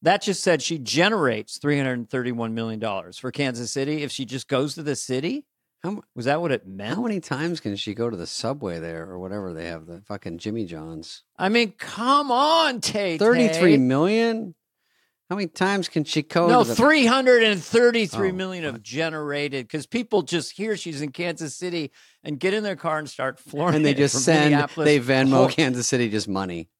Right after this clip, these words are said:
Speaker 2: They're like, <laughs>
Speaker 1: They just send
Speaker 2: "Taylor
Speaker 1: money.
Speaker 2: Swift. Bloop, bloop,
Speaker 1: They
Speaker 2: bloop."
Speaker 1: put ten
Speaker 2: Zzz.
Speaker 1: people in a Crazy Eight hotel. Each room has ten people. They're drinking and partying.
Speaker 2: I have another big, uh, controversial stance.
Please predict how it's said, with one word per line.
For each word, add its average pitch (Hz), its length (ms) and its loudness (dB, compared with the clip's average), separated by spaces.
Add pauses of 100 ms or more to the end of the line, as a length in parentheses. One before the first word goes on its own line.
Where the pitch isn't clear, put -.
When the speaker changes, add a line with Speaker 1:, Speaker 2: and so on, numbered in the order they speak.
(360)
Speaker 2:
They're 170 100 0
like, 190 140 4
<laughs> 330 120 8
Speaker 1:
They 320 480 6
just 180 140 4
send 160 300 2
Speaker 2:
"Taylor 277 180 10
Speaker 1:
money. 269 140 8
Speaker 2:
Swift. 269 440 4 (160)
Bloop, 415 280 8 (220)
bloop, 359 180 10 (300)
Speaker 1:
They 370 160 8
Speaker 2:
bloop." - 180 -8 (240)
Speaker 1:
put - 260 -4
ten 202 280 0
Speaker 2:
Zzz. 139 120 0
Speaker 1:
people 190 480 0
in 156 60 -4
a 139 80 -6
Crazy 175 420 -2
Eight 165 160 0
hotel. 151 680 -2
Each 165 220 -6
room 151 280 -6
has 123 160 -6
ten 156 280 -8
people. 165 400 2
They're 135 140 -10
drinking 160 500 -8
and 127 180 -10
partying. 156 480 -4
Speaker 2:
I 127 180 0
have 127 100 0
another 104 360 -4
big, 87 280 -12 (380)
uh, 95 200 -18 (260)
controversial 85 680 -8
stance. 82 440 -12